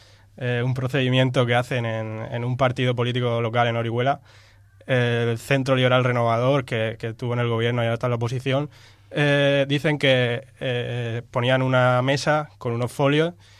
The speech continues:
y tú te apuntabas en el folio que tú considerabas que, que, que,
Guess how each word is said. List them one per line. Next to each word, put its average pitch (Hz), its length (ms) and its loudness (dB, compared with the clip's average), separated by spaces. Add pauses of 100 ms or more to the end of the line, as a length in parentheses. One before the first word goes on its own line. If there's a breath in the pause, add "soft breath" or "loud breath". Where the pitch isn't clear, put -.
(180 soft breath)
y 123 80 -6
tú 135 100 0
te 151 60 4
apuntabas 147 520 6
en 143 60 0
el 113 120 -2
folio 151 460 0 (320 soft breath)
que 120 260 -2
tú 135 340 -2
considerabas 135 600 2
que, 117 340 -2
que, 110 320 -8 (100)
que, - 220 -6